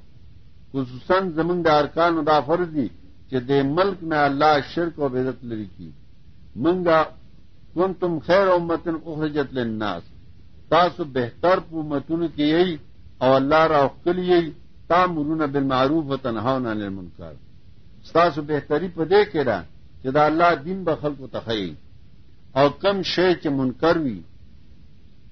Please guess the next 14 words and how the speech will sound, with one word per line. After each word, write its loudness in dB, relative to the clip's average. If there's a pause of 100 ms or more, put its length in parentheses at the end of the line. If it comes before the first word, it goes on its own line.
(200)
بدعت 2
نه 2
دی 4
ویلې، 2 (400)
شرک 0
نه 0
دی 2
ویلې، 2
معصیت 0
نه 0
دی -2
ویلې، -2
منکر 0
ویلې. 2